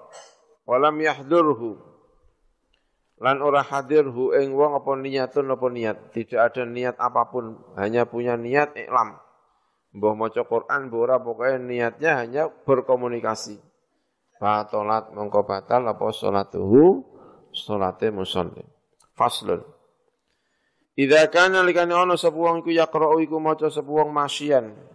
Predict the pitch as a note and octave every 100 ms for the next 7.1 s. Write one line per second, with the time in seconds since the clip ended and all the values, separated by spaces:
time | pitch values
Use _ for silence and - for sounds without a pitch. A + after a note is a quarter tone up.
0 | - B2 C3+ B2+ A#2+ A2+ G#2+ G2+ - _
1 | _ _ _ _ _ _ _ _ - A2
2 | B2+ C3 C3+ D3 D3+ D3+ C3 A#2 A2 A#2+
3 | A#2+ A#2+ A#2+ A2 G2+ F#2+ - C3 F3 E3
4 | - _ _ _ _ _ _ - A2+ A2
5 | G#2+ A2+ A2+ A2 G2 C3 C3+ A2+ G#2+ G#2
6 | G#2 G2 G2+ B2+ C3 G#2 G2+ A2 E3 F4
7 | A#3+